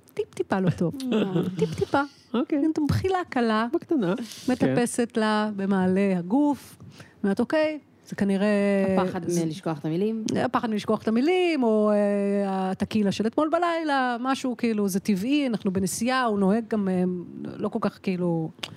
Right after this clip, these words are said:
Speaker 2: לא מפחד.
Speaker 3: לא עדין.
Speaker 1: אה, הד-, הנוקפות הדקות, ולאט לאט אני מרגישה את הבחילה הזו ביתר שאת, ואני מנסה להדחיק, ואני אומרת, "זה בסך הכל האלכוהול של אתמול, זה לא באמת משהו רציני." חצי שעה לתוך הנסיעה, אני מבקשת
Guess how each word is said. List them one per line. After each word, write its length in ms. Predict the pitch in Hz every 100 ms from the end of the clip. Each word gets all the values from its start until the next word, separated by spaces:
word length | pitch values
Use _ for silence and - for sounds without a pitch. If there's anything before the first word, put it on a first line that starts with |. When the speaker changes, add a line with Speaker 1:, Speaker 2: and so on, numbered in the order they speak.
| -
Speaker 2:
לא 60 |
מפחד. 460 | 185 175 151 135 123
Speaker 3:
לא 140 | 117
עדין. 280 | 110 110 107 101 - - - - - - -
Speaker 1:
אה, 420 | 233 220 214 220 220
הד-, 140 | 214
הנוקפות 1160 | 247 233 226 220 214 208 202 208 220 - 254 233
הדקות, 460 | 208 202 302 277 220
ולאט 260 | 214 208
לאט 160 | 208 202
אני 100 | 196
מרגישה 600 | 196 190 190 180 170 196
את 80 | 180
הבחילה 340 | - 185 180
הזו 200 | 180 175
ביתר 360 | 165 170 175 175
שאת, 520 | - 240 233 - - - - - 190
ואני 160 | 190 180 190
מנסה 260 | 196 180
להדחיק, 420 | 190 196 311 294 -
ואני 100 | 202
אומרת, 460 | 196 190 185 180 175
"זה 120 | 175
בסך 260 | 170 - 180
הכל 240 | - 175
האלכוהול 480 | 170 180 220 220 190
של 140 | 185
אתמול, 520 | 180 - 262 254 233 -
זה 120 | 170
לא 120 | 175
באמת 280 | 180 175 165
משהו 200 | 170 180
רציני." 540 | 180 - 240 254 247 226 - - - -
חצי 240 | 185 294
שעה 180 | 294 214
לתוך 280 | 208 202 208
הנסיעה, 640 | 185 - 202 196 190 190
אני 180 | 190 180
מבקשת 360 | 175 170 185